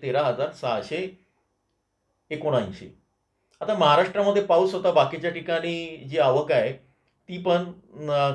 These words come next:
खरंच तिथं पाऊस नव्हता, पण ती फार, अ, ती पण कमी झालेली, ती पण प्रभावित, अ, झालेली नाहीये. ठीक आहे, आता महत्त्वाचा मुद्दा आहे की कांद्याच्या निर्यातीच्या संदर्भात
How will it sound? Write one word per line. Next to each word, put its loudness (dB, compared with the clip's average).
खरंच 0
तिथं -2
पाऊस 6
नव्हता, 2
पण -6
ती -14
फार, 4
अ, 0
ती -8
पण -2
कमी 4
झालेली, 2
ती -14
पण -6
प्रभावित, 0
अ, 4
झालेली -6
नाहीये. -2
ठीक -14
आहे, -6
आता 0
महत्त्वाचा 4
मुद्दा 2
आहे -2
की -6
कांद्याच्या 2
निर्यातीच्या 0
संदर्भात 0